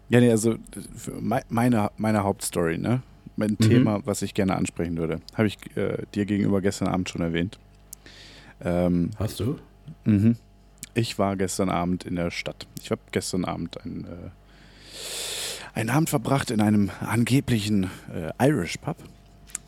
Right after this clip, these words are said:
Speaker 1: äh,
Speaker 2: Mhm.
Speaker 1: in dem Karaoke gesungen wird. Und mir ist erneut aufgefallen
Speaker 2: Ich glaube, dann ist es kein Irish Pub.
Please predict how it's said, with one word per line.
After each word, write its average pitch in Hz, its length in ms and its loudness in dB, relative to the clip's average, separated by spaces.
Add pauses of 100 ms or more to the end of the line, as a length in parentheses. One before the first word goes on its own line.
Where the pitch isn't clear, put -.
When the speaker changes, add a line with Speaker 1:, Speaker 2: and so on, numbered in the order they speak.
(360)
Speaker 1:
äh, 98 380 6
Speaker 2:
Mhm. 113 180 2 (100)
Speaker 1:
in 90 120 -2
dem 107 160 4
Karaoke 131 540 0
gesungen 92 360 0
wird. 85 240 -4 (1120)
Und 90 160 -2
mir 101 100 4
ist 110 220 2
erneut 101 400 2
aufgefallen 90 640 0
Speaker 2:
Ich 127 100 4
glaube, 143 260 8
dann 131 160 6
ist 135 120 2
es 131 140 -2
kein 117 160 0
Irish 110 380 2
Pub. - 260 -4